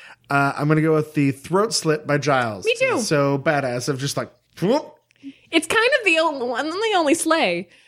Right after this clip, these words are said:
Speaker 1: Yeah.
Speaker 2: Um, but yeah, it is kind of badass that, like, he's talking about blah, blah, blah, Caleb, blah, blah, blah, and Giles is just like, "Fuck this guy.
Speaker 1: Yep.
Speaker 2: You shut up."
Speaker 1: Yep.
Speaker 2: Very Ripper.
Speaker 1: <laughs> He,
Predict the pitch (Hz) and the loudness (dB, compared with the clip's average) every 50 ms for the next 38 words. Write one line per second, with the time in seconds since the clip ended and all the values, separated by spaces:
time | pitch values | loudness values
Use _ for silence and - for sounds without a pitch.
0 | _ _ - 131 117 - 247 233 208 196 185 185 202 - 330 370 494 539 349 240 | _ _ -4 -4 -2 0 0 2 2 2 0 0 -2 -2 -4 -2 0 0 2 2
1 | 262 339 - - 415 349 277 247 247 233 226 220 214 214 - 208 196 220 202 185 | 2 0 0 0 0 0 2 2 2 0 2 0 0 -2 -2 -4 -2 -2 -2 -2
2 | 190 - - 233 226 208 - - 214 202 190 190 - 208 190 175 170 160 143 - | -4 -6 -4 -2 -2 -2 -2 -2 0 0 0 0 0 -2 0 0 0 0 0 -2
3 | 156 170 190 208 202 - 180 185 175 165 165 - - 220 208 190 180 170 185 180 | -4 -2 0 0 2 2 0 2 2 2 0 0 0 0 2 2 2 2 2 2
4 | 175 175 175 175 170 170 170 175 175 170 165 170 175 170 185 - - - - - | 2 2 2 2 2 2 2 2 2 0 0 -2 -2 -4 -4 -6 -6 -18 -16 -14
5 | 165 - - 143 147 156 151 _ _ _ _ - 131 156 226 285 - - - 262 | -14 -12 -8 -6 -6 -6 -6 _ _ _ _ -4 0 2 2 0 0 0 0 0
6 | 302 - - 208 165 147 143 165 - - - - _ _ - 131 - - - 208 | 0 2 2 0 0 0 -4 -2 -2 -2 -4 -4 _ _ -2 -2 -2 0 2 2
7 | 202 185 185 165 160 156 156 156 147 156 160 - _ - 156 156 180 - - - | 4 4 4 4 2 0 -2 -2 -4 -4 -4 -8 _ 0 2 4 4 2 0 -10
8 | - - _ - - 143 147 | -20 -20 _ -10 -8 -8 -8